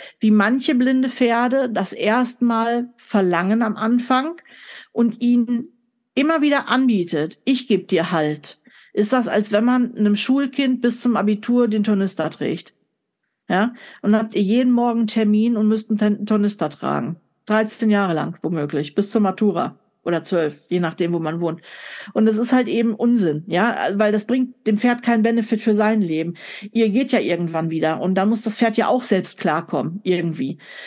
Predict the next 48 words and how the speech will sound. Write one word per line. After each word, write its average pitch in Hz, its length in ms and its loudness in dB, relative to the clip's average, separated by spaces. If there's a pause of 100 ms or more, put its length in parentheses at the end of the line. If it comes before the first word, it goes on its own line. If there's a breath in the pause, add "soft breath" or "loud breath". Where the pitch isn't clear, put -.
(140 loud breath)
Und 202 100 2
deswegen 226 260 2
ist 220 140 0
es 214 120 -2
immer 285 340 0
sinnvoll, 233 680 2
auch 208 180 0
blinde 254 340 0
Pferde 208 320 0
zu 202 160 -6
ihrer 196 220 0
Mitte 240 300 0
zu 220 120 -10
führen, 208 420 0
indem 202 280 2
man 214 220 0
ihnen, 214 440 -2 (280)
ja, 208 300 4
Grenzen 214 600 0
zeigt, 220 640 0
aber 202 380 0
diese 226 380 2
auch 202 120 -2
wieder 220 220 2
nimmt. 214 380 2
Und 185 80 -2
so 202 100 0
wie 220 100 2
du 202 120 0
gerade 214 360 0
gesagt 214 360 0
hast, 175 200 -4 (380 loud breath)
ich 220 160 -2
gebe 247 180 0
feine 240 300 2
Impulse, 185 420 0
ich 208 140 -4
gebe 214 160 0
kleine 226 480 0
Impulse, 180 400 -2
ich 190 160 -4
gebe 208 240 0
immer 240 380 2
wieder 247 340 2
Impulse, 175 520 -2
aber 196 180 2
ich 208 100 -2
lasse 226 320 0